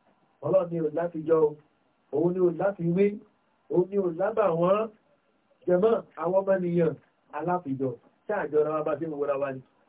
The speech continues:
Bóyá bá jẹ́ olóṣù, ìwọ kọ́ ni ẹni tó tálákà jù. Torí ẹ̀, bọ́mọ wí ikú wí pé, "Ah,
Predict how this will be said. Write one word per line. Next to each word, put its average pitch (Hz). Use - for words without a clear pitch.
Bóyá 214
bá 190
jẹ́ 190
olóṣù, 156
ìwọ 151
kọ́ 180
ni 165
ẹni 165
tó 180
tálákà 175
jù. 131
Torí 175
ẹ̀, 180
bọ́mọ 185
wí 180
ikú 160
wí 175
pé, 175
"Ah, 247